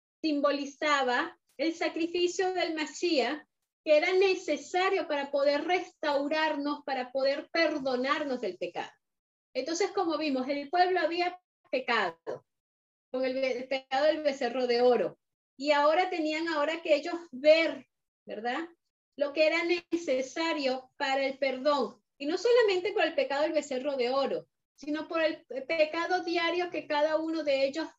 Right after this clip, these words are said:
cometía, ¿verdad? Entonces, eh, la palabra corbán, ¿verdad?, que habla en el Tanat,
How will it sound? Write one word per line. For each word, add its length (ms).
cometía, 800
¿verdad? 340
Entonces, 800
eh, 720
la 220
palabra 560
corbán, 960
¿verdad?, 380
que 100
habla 240
en 100
el 200
Tanat, 440